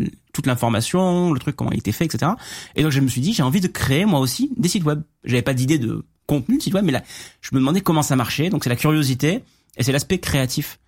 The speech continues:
Donc, c'est ça qui te pousse, en fait, en réalité, à cré-, à, à faire des choses. Beaucoup de gens apprennent à programmer parce qu'ils veulent créer des jeux vidéo. C'est la...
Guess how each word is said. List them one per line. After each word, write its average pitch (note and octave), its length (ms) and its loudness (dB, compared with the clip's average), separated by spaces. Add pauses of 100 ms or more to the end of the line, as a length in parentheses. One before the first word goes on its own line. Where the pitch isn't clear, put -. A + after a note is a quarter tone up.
(400)
Donc, - 100 -6
c'est D#3 60 2
ça D#3+ 120 0
qui - 120 -4
te - 80 -12
pousse, - 220 -2
en C3 40 0
fait, C3+ 180 -2
en B2+ 60 0
réalité, A#2+ 320 0
à B2 80 0
cré-, - 260 -8
à, A#2 300 0
à A#2+ 40 0
faire B2 120 0
des C#3 80 -2
choses. - 240 -4 (240)
Beaucoup D3 160 0
de D#3+ 60 2
gens D#3 100 2
apprennent C3+ 220 0
à A2+ 60 0
programmer C#3 360 0
parce C#3+ 140 -4
qu'ils B2 120 -2
veulent B2+ 220 -2
créer E3 420 0
des D3 140 2
jeux C#3 100 0
vidéo. F3 300 0
C'est B2 140 -6
la... - 80 -4